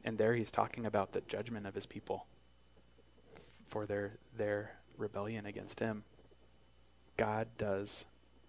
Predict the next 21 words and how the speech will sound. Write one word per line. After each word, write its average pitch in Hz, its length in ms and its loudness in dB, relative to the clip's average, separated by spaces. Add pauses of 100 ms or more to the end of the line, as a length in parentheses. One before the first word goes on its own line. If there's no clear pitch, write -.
(640)
as 104 200 2
he 101 100 0
pleases. 98 600 -6 (1400)
Um, 110 360 -2 (500)
Romans 127 420 8
eight 120 280 8
twenty-six 120 480 4
through 113 160 0
thirty. 107 460 0 (1080)
Um, 110 320 -2 (840)
we 139 420 2 (400)
don't 123 320 2
even 123 440 0
know 110 220 6
how 107 200 2
to - 160 -10 (120)
pray 110 560 6 (180)
as 104 200 -2
we 101 120 -4
should, 95 380 -2 (1120)
but, - 220 0